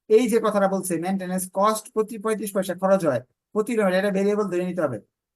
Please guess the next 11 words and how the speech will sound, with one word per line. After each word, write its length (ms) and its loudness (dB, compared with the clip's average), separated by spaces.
এক 240 -2
কিলোমিটার 380 -2
চললে 420 0
মেইনটেনেন্স 580 -2
কস্ট 260 -6
হয়। 80 0
যেমন 260 0
ধরেন 200 0
আমি 120 -2
সহজে 260 -2
বুঝাই, 240 -4